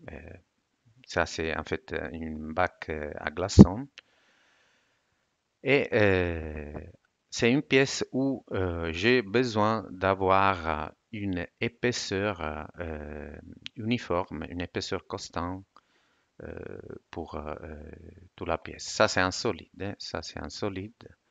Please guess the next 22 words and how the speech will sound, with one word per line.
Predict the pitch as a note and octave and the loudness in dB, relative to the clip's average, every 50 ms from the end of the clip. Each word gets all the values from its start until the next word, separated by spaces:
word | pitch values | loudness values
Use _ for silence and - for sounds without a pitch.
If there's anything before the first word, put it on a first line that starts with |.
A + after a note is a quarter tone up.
| _ _ _ _ _ _ _ _ _ _ _ _ - - | _ _ _ _ _ _ _ _ _ _ _ _ -14 -12
Euh, | D2+ D2+ D2 D2 C#2+ D2 D2+ D#2 D#2 - - - F#2+ _ _ _ _ _ _ _ _ _ _ _ _ _ _ _ _ _ _ _ _ _ _ _ _ _ _ _ _ _ _ _ _ _ _ _ _ | -10 -10 -12 -12 -14 -14 -14 -16 -16 -16 -18 -18 -20 _ _ _ _ _ _ _ _ _ _ _ _ _ _ _ _ _ _ _ _ _ _ _ _ _ _ _ _ _ _ _ _ _ _ _ _
mais | G#2+ A2 A#2+ B2 - | 0 2 2 2 2
avec, | G#2+ G#2 G#2 A2 G#2+ G2+ - _ - - | 2 2 2 4 2 2 0 _ -10 -6
euh, | F2+ D#2+ D#2+ - - D2 F2+ F2 E2+ D#2+ D#2+ D#2 D2+ D2+ D2+ D#2+ D#2+ E2 - - - - - - A#2+ | -6 -6 -6 -8 -8 -6 -4 -2 -2 -4 -4 -6 -8 -10 -12 -14 -16 -16 -18 -18 -20 -20 -18 -12 -8
une | A2+ G2+ G2+ | -4 -2 0
épaisseur, | G2+ - - A#2 A2+ - - - G2 F#2+ F#2 E2+ D#2+ D#2+ D#2 D#2 - - F#2 | 0 2 2 0 0 0 0 2 2 2 2 2 0 -2 -4 -6 -8 -10 -10
euh, | F#2 E2 D#2+ D2+ D2+ D#2 D#2 D#2 D#2+ E2 E2+ | -8 -8 -8 -8 -10 -12 -14 -16 -16 -18 -14
voilà, | F2 E2+ E2 D#2 - - - _ _ _ | -8 -6 -6 -6 -6 -10 -16 _ _ _
uniforme | A#2 A2+ A#2 G#2+ - - - D#2 C#2+ - - - - - _ _ _ - - - _ | -4 -2 -2 -2 -2 -2 -4 -4 -4 -6 -10 -16 -18 -20 _ _ _ -20 -20 -10 _
pendant, | - F2 E2 D#2+ D#2+ E2 D#2+ D#2+ - - - | -2 -2 -2 -2 -2 -2 -4 -6 -8 -10 -10
euh, | - E2 D#2+ D#2+ D#2 D#2 D#2+ E2+ - F2+ F2 - _ | -10 -10 -10 -10 -10 -12 -14 -16 -18 -18 -20 -14 _
pour, | - F2+ F2 D#2+ D#2+ | -8 -6 -6 -6 -6
euh, | D2 D2+ D#2+ - - - - - - _ | -8 -8 -8 -12 -14 -16 -18 -20 -18 _
tout, | - G#2 G2 - _ - | -10 -10 -10 -10 _ -8
tout | - G#2 | -6 -4
le | F2+ F2+ | -4 -4
solide. | - - - D#2+ C#2+ C2+ C2+ - - | -4 -4 -4 -6 -6 -8 -10 -6 -2
Alors, | D#2 A2+ C3+ C3+ A2+ F#2 E2+ D2+ | 2 4 4 4 4 4 2 2
normalement, | G2+ A#2+ C3 C#3+ C#3 C3+ C3 B2+ B2 A#2+ A#2 G#2 - - _ _ _ _ _ _ _ _ _ _ _ _ _ _ - | 2 2 2 4 4 4 4 6 4 4 4 2 -2 -8 _ _ _ _ _ _ _ _ _ _ _ _ _ _ -4
quand | - G2 F#2+ F#2 F2+ F2+ - | 0 0 2 2 2 0 0
on | - F#2 F#2+ F2+ | 0 -2 -2 0
parle | - - A#2 A#2 B2 A#2+ G#2+ G2 F#2+ F#2+ F2 E2 | 2 4 4 4 4 2 0 0 2 2 2 0